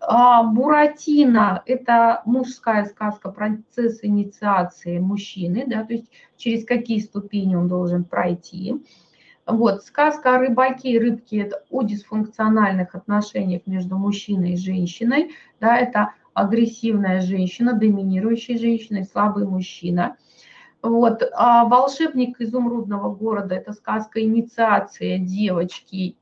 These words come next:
взросления, да, и её друзей. Вот,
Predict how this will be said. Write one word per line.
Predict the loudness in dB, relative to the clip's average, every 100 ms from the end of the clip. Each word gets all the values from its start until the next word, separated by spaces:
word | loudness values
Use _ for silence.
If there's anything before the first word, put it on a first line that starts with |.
| -10
взросления, | -8 -2 0 -2 -6 -2 0 0 -2 -4
да, | -2 -4 -6 -14 _ _ -4
и | 2 2 2 -2
её | -4 -2 -2 -2
друзей. | -6 -8 -8 -8 -6 -6 -8 _ _ _ _ _ _ _ _ _ _ _ -6
Вот, | -2 0 2 0